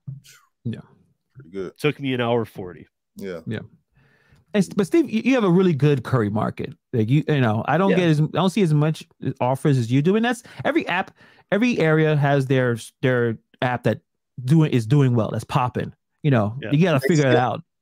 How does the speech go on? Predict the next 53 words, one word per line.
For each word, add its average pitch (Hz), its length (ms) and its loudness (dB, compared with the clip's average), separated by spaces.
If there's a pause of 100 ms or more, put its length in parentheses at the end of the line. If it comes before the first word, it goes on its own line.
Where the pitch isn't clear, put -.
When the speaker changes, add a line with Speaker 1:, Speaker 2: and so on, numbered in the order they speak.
Speaker 2:
do 139 60 2
Speaker 1:
right? 139 100 4
Speaker 2:
they 135 120 4 (220)
send 139 180 0
out 131 320 4
orders 127 420 2 (100)
depending 123 340 -4
on 117 140 0
the 107 60 -6
size 123 340 2
of 110 80 -8
your 107 120 -4
vehicle? 127 520 -2
Like, 98 180 -2
you 123 120 -6
may 113 160 -2
Speaker 3:
Yeah, 143 180 2
Speaker 2:
see 120 140 -2
Speaker 3:
no, 127 260 -2
Speaker 2:
something 131 120 -2
Speaker 3:
and 139 100 -4
it's, 143 180 -6
Speaker 2:
different. 156 200 -6
Speaker 3:
and 151 80 -2
it's - 160 -10
the 139 120 -6
best, 135 600 -6 (220)
it's 139 240 -8
the 131 140 -6
best, 123 600 -6
uh, 104 420 -8 (400)
I've 131 180 -4
never 139 280 -6
got 123 280 -6
to - 60 -12
one 110 180 -10
that 101 120 -16
doesn't 87 340 -14
fit. - 220 -20 (520)
Speaker 2:
Mm. 92 420 -16 (300)
Speaker 3:
So 113 240 -2
Speaker 1:
Right. 110 80 -2
Speaker 3:
it's - 120 -12
not, 131 320 -2
like, 120 160 -6
I 123 100 -2
have 135 200 -2
friends 127 320 -8
who, 120 160 -8
you 120 220 -10
know, 107 160 -10
like, 107 200 -8
let's 120 340 -6